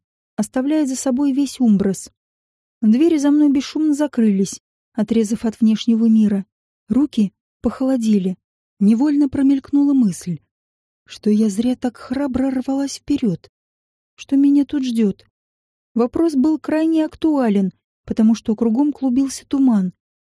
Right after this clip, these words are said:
сияющий всеми оттенками синего, от пронзительного ультрамаринового до мрачного кобальта.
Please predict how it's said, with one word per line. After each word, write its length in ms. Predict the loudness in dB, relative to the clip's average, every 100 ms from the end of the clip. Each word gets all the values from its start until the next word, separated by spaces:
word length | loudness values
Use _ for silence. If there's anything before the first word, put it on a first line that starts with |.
| _
сияющий 680 | -6 0 2 2 0 -4 -10
всеми 480 | -6 -2 0 0 0
оттенками 560 | -2 -2 -2 0 -2
синего, 580 | -4 2 4 4 2 -4 -10 _ _ -8
от 160 | -4
пронзительного 840 | 0 2 2 0 0 2 2 0 -2
ультрамаринового 1080 | -2 -2 0 0 0 0 0 0 0 -2 -6 -12 _ _ _
до 180 | 0 2
мрачного 480 | 2 0 -2 -4 -4
кобальта. 640 | -4 0 0 -2 -6